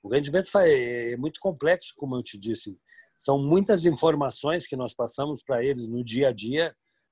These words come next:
não só no nosso treinamento específico, como do, do, a parte tática da equipe. Então, é,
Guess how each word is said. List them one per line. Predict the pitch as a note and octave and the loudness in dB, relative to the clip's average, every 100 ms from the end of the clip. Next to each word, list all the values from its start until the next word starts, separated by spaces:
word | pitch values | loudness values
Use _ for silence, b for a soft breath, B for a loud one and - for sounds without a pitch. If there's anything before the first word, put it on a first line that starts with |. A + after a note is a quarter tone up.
| _ _ - | _ _ -8
não | B2+ D3+ F#3 F3+ | 0 2 2 2
só | - D#3+ | 2 2
no | D3 C3 | 0 -4
nosso | B2+ C#3+ - | -6 -8 -8
treinamento | C3+ B2+ B2 C#3+ B2 | -8 -6 -6 -8 -10
específico, | - G#2+ - D#3 - | -10 -8 -4 -6 -2
como | G3+ G3+ G#3+ | -2 0 0
do, | F3+ D3 | 0 0
do, | A2+ B2 B2 A2+ | -2 -2 0 -2
a | A2 | -4
parte | - C3+ - - - | -2 -2 -4 -10 0
tática | C#3+ - - B2+ | 2 0 -6 -8
da | G#2+ G#2+ | -6 -10
equipe. | - C#3+ D#3+ - | -10 -8 -8 -6
Então, | B2 G#2+ C3 D#3+ E3+ B2+ _ _ _ _ _ - | -10 -6 -4 -4 -6 -10 _ _ _ _ _ -8
é, | A#2 B2 B2+ A#2+ A#2 A2 | -4 -2 0 0 -2 -4